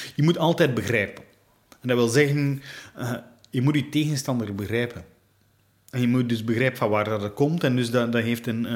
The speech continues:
een bepaalde intellectuele, eh, kracht nodig. Je moet je daarin investeren en dat is noodzakelijk. Eh,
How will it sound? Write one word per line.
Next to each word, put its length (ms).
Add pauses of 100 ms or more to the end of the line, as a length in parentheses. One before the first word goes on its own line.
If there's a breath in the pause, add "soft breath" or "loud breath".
(120)
een 80
bepaalde 580 (300 loud breath)
intellectuele, 1040
eh, 120 (200)
kracht 300
nodig. 320
Je 100
moet 120
je 60 (160)
daarin 360
investeren 640
en 60
dat 140
is 120
noodzakelijk. 760
Eh, 140